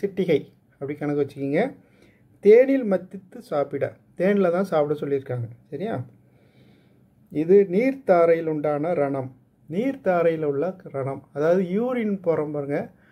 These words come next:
அந்த, அந்த பாதையில வரக்கூடிய புண்ணுகளை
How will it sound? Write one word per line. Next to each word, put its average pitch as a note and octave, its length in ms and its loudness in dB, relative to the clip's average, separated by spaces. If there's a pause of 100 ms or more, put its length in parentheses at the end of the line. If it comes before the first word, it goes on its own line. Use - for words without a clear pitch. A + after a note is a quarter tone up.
(240)
அந்த, A3 500 -2 (960)
அந்த E3 240 -2
பாதையில F3 640 2
வரக்கூடிய D#3 640 -6 (100)
புண்ணுகளை G3+ 800 -2